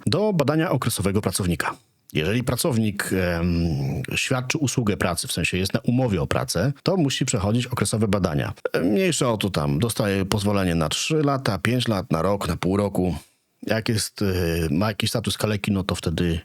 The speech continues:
to wtedy mniej, tak? Albo stosownie. Nieważne. Ważne jest, e, że badanie okresowe pracownika jest badaniem, które jest wykonywane w wielu przypadkach na odwal się.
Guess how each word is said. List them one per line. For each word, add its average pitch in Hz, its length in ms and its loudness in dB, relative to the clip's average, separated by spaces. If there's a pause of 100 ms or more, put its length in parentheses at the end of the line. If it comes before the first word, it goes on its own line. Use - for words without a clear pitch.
(280)
to - 100 -16
wtedy 92 260 0
mniej, 107 400 0
tak? 156 340 -2 (140)
Albo 98 240 0
stosownie. - 520 -4 (300)
Nieważne. 127 640 0
Ważne 117 520 2
jest, 85 300 -2 (200)
e, 127 300 2
że 127 560 0
badanie 135 580 0
okresowe 117 560 0
pracownika 113 800 0 (960)
jest 127 240 2
badaniem, 110 500 2
które 123 220 0
jest 113 140 0
wykonywane 117 580 0
w 98 80 -2
wielu 139 200 2
przypadkach 101 680 -2
na 120 180 0
odwal 123 280 2
się. 101 280 -2